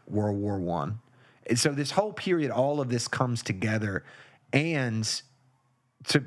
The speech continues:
to put it mildly, so with the advertising part, that is the ramping up of mimetic contagion intentionally b-, through commercial and state apparatuses that are tied very close together. And then at the exact same time,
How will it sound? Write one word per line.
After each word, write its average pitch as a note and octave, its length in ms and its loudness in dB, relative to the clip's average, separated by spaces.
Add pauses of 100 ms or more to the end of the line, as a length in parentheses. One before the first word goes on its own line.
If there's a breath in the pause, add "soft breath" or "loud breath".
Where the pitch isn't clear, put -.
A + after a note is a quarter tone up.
(260)
to D3 100 2
put F3+ 180 2
it D3 100 -4
mildly, A2+ 640 0
so - 160 2
with B2+ 240 -2 (140)
the A#2 240 0
advertising B2+ 720 0
part, G2+ 420 -2 (1080 loud breath)
that D3+ 300 4
is F3 120 -2
the C#3+ 80 2
ramping C3 440 0
up B2 140 0
of A2 60 -2
mimetic G#2+ 420 0
contagion G2+ 680 0 (520)
intentionally A2+ 1080 0 (300)
b-, B2 60 2 (300)
through C#3 600 0 (400)
commercial C3 420 2
and A2+ 100 0
state A#2 300 0
apparatuses A2 680 0
that F#2 80 -4
are F#2+ 40 -4
tied A2 300 0
very G2+ 160 -2
close G2+ 280 -2
together. G2+ 480 0
And A2+ 120 2
then A#2+ 80 2
at A2+ 60 -2
the G#2+ 80 0
exact A2+ 360 0
same G#2+ 180 0
time, A#2 480 0